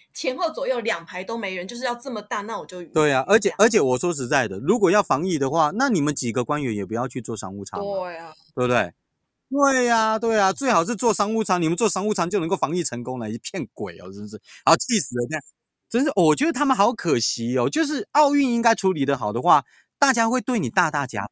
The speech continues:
Speaker 2: 分的，结果居然败在这么小的地方。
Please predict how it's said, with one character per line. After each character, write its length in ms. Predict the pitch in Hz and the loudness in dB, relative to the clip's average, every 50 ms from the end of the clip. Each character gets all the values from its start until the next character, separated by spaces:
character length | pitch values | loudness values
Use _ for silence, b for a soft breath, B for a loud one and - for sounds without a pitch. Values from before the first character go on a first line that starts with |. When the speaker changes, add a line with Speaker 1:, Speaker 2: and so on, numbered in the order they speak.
| _ - | _ -16
Speaker 2:
分 160 | 95 95 95 | -14 -14 -12
的， 100 | 92 92 | -12 -10
结 140 | - 185 214 | -4 -2 0
果 100 | 226 196 - _ _ - - _ | 0 -2 -4 _ _ -18 -18 _
居 120 | - 233 240 | -6 -2 -2
然 120 | 220 208 190 | -2 -2 2
败 180 | - 220 208 | 2 2 2
在 140 | 190 208 202 | 2 0 0
这 100 | - 208 | -2 -2
么 60 | 180 151 _ - | -4 -6 _ -8
小 80 | 117 92 | -10 -10
的 140 | - 107 110 | -10 -10 -12
地 200 | - 127 117 110 | -10 -8 -10 -10
方。 260 | 104 104 95 92 95 | -8 -10 -12 -12 -12